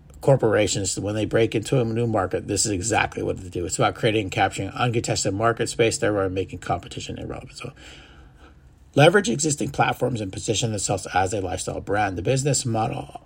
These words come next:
of Warby Parker allowed the brand to showcase itself as a lifestyle choice and quirky, hip, fashionable brand. To get off to a quick start, the strategy was to lever the platforms of established brands and insiders.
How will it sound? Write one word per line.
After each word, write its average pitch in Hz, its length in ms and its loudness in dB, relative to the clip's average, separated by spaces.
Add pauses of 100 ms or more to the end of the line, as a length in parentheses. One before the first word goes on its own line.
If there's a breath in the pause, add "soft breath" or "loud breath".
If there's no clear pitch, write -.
(140)
of 92 200 -2
Warby 104 240 2
Parker 107 340 -2
allowed 101 320 0
the 135 60 -2
brand 101 320 0
to - 80 -10
showcase 123 340 0
itself 98 340 -4
as 95 160 -4
a 98 40 -4
lifestyle 92 640 -2
choice - 320 -6
and - 180 -6
quirky, 110 300 -4
hip, 98 220 -2
fashionable 92 440 -2
brand. 90 320 -6 (380 loud breath)
To 120 100 -4
get 120 100 2
off 113 140 2
to 110 120 -2
a 92 40 -2
quick 139 300 -2
start, 98 340 0
the 123 80 -6
strategy 123 320 0
was 110 160 0
to 110 100 -4
lever 160 320 4
the 156 120 6
platforms 117 800 0
of 110 240 -10
established 123 480 2
brands 98 260 -2
and - 120 -10
insiders. 82 580 -8